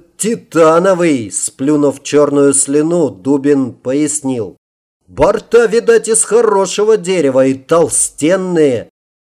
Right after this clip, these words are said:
Чугунным ядром пробить не можем, прямо бронированный». «Ну ничего,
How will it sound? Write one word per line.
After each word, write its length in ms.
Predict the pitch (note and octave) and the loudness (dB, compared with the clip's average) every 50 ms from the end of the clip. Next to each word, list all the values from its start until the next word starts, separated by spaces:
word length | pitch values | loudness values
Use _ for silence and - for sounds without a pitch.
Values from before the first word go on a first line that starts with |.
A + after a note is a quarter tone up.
| _ _ | _ _
Чугунным 560 | - - E3 F3 F#3 F3 F#3+ F#3+ F#3+ F#3 F#3 F#3 | -10 -4 -2 -2 -2 -2 -2 -2 -2 -2 -2 -2
ядром 540 | F3+ F3+ F#3 F3 F#3+ G#3 G#3+ G#3+ F3 C#3 | -2 -4 -4 -2 0 2 2 2 2 2
пробить 560 | C3 - D3 E3 F3 E3+ F#3 G#3 F3+ - - - | 0 0 2 2 2 0 -2 -4 -6 -4 -2 -2
не 140 | D3+ D#3+ | 0 0
можем, 440 | D#3 D3+ D3+ C#3+ A#2+ B2 C#3+ C3+ C3+ - | 2 2 0 0 2 0 0 -2 -2 -4
прямо 440 | B2+ B2 C3 C#3+ D3 D#3+ E3+ F3+ | -4 0 2 2 2 4 4 2
бронированный». 1400 | F#3 A#2+ - - A2 G#2 A2 A#2+ C3+ E3 F#3+ G3 G#3 G#3+ - C#3 C#3+ E3+ F#3 G3+ G3+ F#3 F3+ D#3 C3 G#2 - - _ _ _ _ _ _ _ _ _ _ | 2 0 -4 -6 -6 -4 -2 -2 -2 0 2 2 2 2 2 2 2 2 2 0 0 0 0 -2 -2 -4 -6 -14 _ _ _ _ _ _ _ _ _ _
«Ну 260 | F#2 F#2+ A2 B2+ C#3+ D3 | -12 -8 -4 0 0 2
ничего, 1000 | D3+ D#3 D#3 D#3 D3 - - - - - E3 E3 D#3+ D3+ D3 C3+ A#2+ G2+ F2 | 2 2 2 0 0 -2 -6 -8 -6 -4 -2 0 2 2 2 2 0 -2 -6